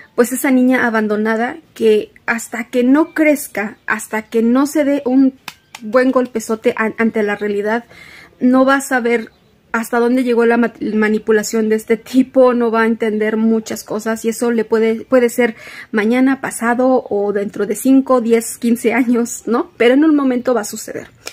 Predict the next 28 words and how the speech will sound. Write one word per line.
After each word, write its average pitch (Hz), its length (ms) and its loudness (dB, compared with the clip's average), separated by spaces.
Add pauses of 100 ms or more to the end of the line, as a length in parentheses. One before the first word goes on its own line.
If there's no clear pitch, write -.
(520)
Ahora, 254 500 0 (240)
eh, 226 400 0
hay, 330 320 2 (260)
he - 120 0
visto 381 260 -2
algunos 339 400 2
videos 269 460 2
sobre, 214 960 -2 (100)
eh, 147 320 -6
que 240 220 0
hay 254 140 2
gente 262 320 2
que 233 80 -6
está 233 240 -2
muy 247 320 6
molesta 240 480 4
con 220 160 -2
sus, 220 400 -8
eh, 214 180 -2
youtubers 226 560 -2
favoritos 208 520 -2
de 214 100 0
maquillaje 208 580 -4
porque 240 420 0
no 240 140 0
se 240 140 -6
han 226 80 -2
pronunciado 214 760 -4